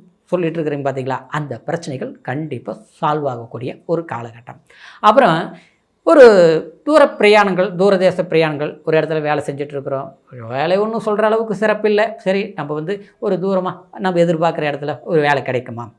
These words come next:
இல்ல நான் வெளிநாடு போகணும்னு நினைக்கிறேன், இது வரைக்கும் போனேன் ஒண்ணும் சரியில்லை, ஏன் திரும்பி வந்தாச்சு, அடுத்தது இது இந்த கஷ்டங்களை போக்குறதுக்கு ஒரு நல்ல வாய்ப்பு அமையுமா அப்படின்னு எதிர்பார்த்துட்டு இருக்கலாம்,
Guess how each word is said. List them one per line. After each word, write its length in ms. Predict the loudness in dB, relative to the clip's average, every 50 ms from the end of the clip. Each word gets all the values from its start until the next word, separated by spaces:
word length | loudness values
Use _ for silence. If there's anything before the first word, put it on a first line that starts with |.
| _ _ _
இல்ல 100 | -2 -2 -2
நான் 120 | -2 -2 -2
வெளிநாடு 400 | 0 0 0 2 4 6 6 6 8
போகணும்னு 340 | 8 6 6 4 0 -2 -2
நினைக்கிறேன், 360 | -2 0 0 0 0 -2 -6 -12 _ _ _ 0
இது 80 | 0 2 4
வரைக்கும் 320 | 4 4 4 2 -2 -2 0
போனேன் 380 | 0 0 2 0 -2 -6 -6 -8 -6
ஒண்ணும் 220 | -4 -4 -4 -4 -2 -2
சரியில்லை, 440 | -2 -2 -4 -4 -4 -4 -4 -4 -6 -8 -18 -20 _ _ -8 -2
ஏன் 280 | -2 0 0 0 -2 0 0
திரும்பி 260 | 0 2 2 0 0 0
வந்தாச்சு, 420 | 0 2 2 2 0 0 -2 -8 -8 -8 -18 _ -12 -6 -2
அடுத்தது 380 | -2 -2 -2 -2 -2 -2 0 0 0
இது 120 | 0 0 -2 -4 -6
இந்த 120 | -6 -4 -4 -4
கஷ்டங்களை 400 | -6 -4 -6 -4 -2 -2 -4 -4 -6 -6 -4
போக்குறதுக்கு 540 | -4 -2 -2 -6 -8 -6 -8 -8 -8 -6 -4 -4
ஒரு 100 | -4 -4 -4
நல்ல 220 | -4 -2 -2 0 0 0
வாய்ப்பு 300 | 0 -2 -2 -4 -6 -6 -4 -4
அமையுமா 340 | -2 -2 -2 -2 -4 -6 -6 -6 -8
அப்படின்னு 280 | -6 -6 -6 -6 -6 -6
எதிர்பார்த்துட்டு 520 | -8 -10 -10 -12 -12 -12 -14 -18 -20 -20 -20
இருக்கலாம், 320 | -20 _ -20 -20 -20